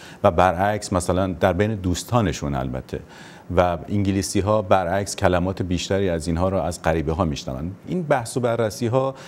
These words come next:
نه به ملیت ربط داره، نه به ناسیونالیسم، نه به دادن درس اخلاق، اینکه چه کشور بی اخلاقه یا مردمش خوبن یا بدن یا چرا باید این کارو کرد، چرا نباید این کار.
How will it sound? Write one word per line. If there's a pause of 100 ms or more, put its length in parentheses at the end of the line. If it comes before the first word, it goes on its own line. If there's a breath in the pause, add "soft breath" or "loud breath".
(180 loud breath)
نه
به
ملیت
ربط
داره،
نه
به
ناسیونالیسم،
نه
به
دادن
درس
اخلاق،
اینکه (100)
چه
کشور
بی
اخلاقه
یا
مردمش
خوبن
یا
بدن (380 loud breath)
یا
چرا
باید
این
کارو
کرد،
چرا
نباید
این
کار.